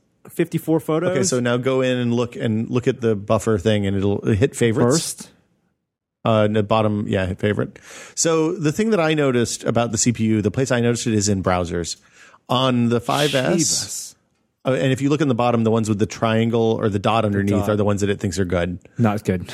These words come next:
Speaker 2: No, I know.
Speaker 1: <laughs> No.
Speaker 2: It's, it's real up and down, that,
Speaker 1: <laughs> No.
Speaker 2: especially if it's not people. Um,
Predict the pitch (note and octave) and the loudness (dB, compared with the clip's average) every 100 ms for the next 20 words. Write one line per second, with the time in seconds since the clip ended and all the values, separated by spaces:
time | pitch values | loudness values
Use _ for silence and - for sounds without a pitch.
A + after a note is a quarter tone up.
0 | - A#2+ G#3+ - G3 A2 F#2+ F#3 E3 D3 | -2 0 0 0 0 0 2 2 0 0
1 | A#2+ A#2+ C3 A2+ A2+ G#2 G2 G2 F2 C#3 | 0 0 2 2 0 0 0 0 0 -2
2 | - - C#3+ C3 B2 B2+ - A2+ G#2 - | -2 -4 0 0 0 0 0 -2 -2 -2
3 | G2+ - G2 - - - C3+ C3 A#2+ A#2 | -4 -4 -10 -12 -20 -4 0 2 2 0
4 | A#2 | -2